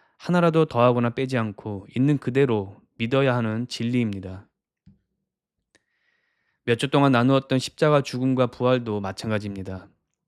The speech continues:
예수 그리스도의 실존과 십자가 사형까지는 역사적 기록을 통해서 인정할 수 있어도 예수님께서 하나님의 하나뿐인 아들이시자 하나님이시고 성령으로 잉태되어 동정녀에게서 태어나신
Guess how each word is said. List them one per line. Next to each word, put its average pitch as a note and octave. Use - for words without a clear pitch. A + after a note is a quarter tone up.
예수 A#2+
그리스도의 C3
실존과 C#3+
십자가 C3+
사형까지는 B2
역사적 D3
기록을 C3+
통해서 B2
인정할 A#2
수 A#2+
있어도 G#2+
예수님께서 D3
하나님의 D3+
하나뿐인 D3+
아들이시자 A#2+
하나님이시고 C#3+
성령으로 D#3+
잉태되어 B2+
동정녀에게서 A#2+
태어나신 A2+